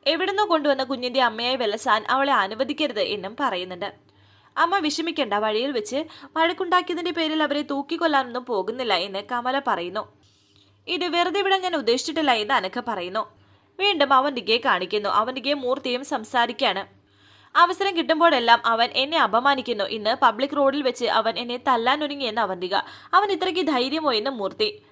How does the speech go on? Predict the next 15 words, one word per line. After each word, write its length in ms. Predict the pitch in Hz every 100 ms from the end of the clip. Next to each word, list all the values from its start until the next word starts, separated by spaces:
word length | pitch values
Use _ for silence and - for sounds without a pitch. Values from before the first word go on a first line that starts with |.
| -
"അവനെ 220 | 277 302
നഷ്ടപ്പെടാൻ 580 | 302 254 311 320 311 294
ഇനി 140 | 294
ഒന്നുമില്ലല്ലോ" 640 | 302 240 277 226 247 196 -
എന്നൊക്കെ 340 | 277 240 254
അവന്തിക 420 | 226 190 190 196 233
പറയുന്നു. 520 | 247 175 180 - - _ _ _ _ _
"അവൻ 260 | - 330 370
ഇപ്പോൾ 220 | 311 403
എന്നെ 180 | 370 349
വെല്ലുവിളിച്ചിരിക്കുന്നത് 840 | 262 247 311 294 302 302 294 240 208
ഏതോ 300 | 214 220 247
പുതിയ 320 | 262 240 294
വക്കീലിനെ 500 | 247 226 269 285 294
കൊണ്ട് 360 | 285 196 262